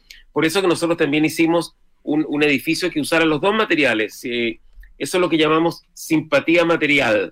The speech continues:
O sea que aunque con una expresión muy distinta, usáramos los mismos materiales que tenía el campus, ladrillo artesanal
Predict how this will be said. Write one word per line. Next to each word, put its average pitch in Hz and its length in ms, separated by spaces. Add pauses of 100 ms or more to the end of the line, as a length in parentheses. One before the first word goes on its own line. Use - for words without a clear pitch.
(100)
O 110 100
sea 147 240
que 143 300 (520)
aunque 131 280
con 147 140
una 202 120
expresión 165 420
muy 156 160
distinta, 196 680
usáramos 151 540
los 131 100
mismos 185 500
materiales 139 800 (100)
que 147 120
tenía 147 320
el 143 100
campus, 104 540 (240)
ladrillo 151 640
artesanal 135 720